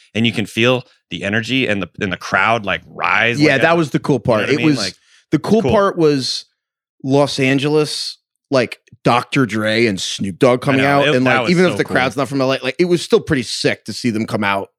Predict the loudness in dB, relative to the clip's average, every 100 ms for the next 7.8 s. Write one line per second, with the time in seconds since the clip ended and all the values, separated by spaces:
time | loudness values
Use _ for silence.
0 | _ _ -2 -2 -2 -4 -4 -4 -2 -2
1 | 0 0 2 0 0 -2 -2 -6 -6 -4
2 | -4 -6 -8 -6 -4 -6 -8 -14 -12 -8
3 | -8 -8 -10 -10 -10 -10 -10 -12 -10 -4
4 | -2 0 -4 -6 -6 -6 -8 -10 -16 _
5 | -18 2 6 6 4 2 0 2 0 0
6 | -2 -2 -2 0 -2 0 0 0 -4 -2
7 | -2 2 0 2 2 2 0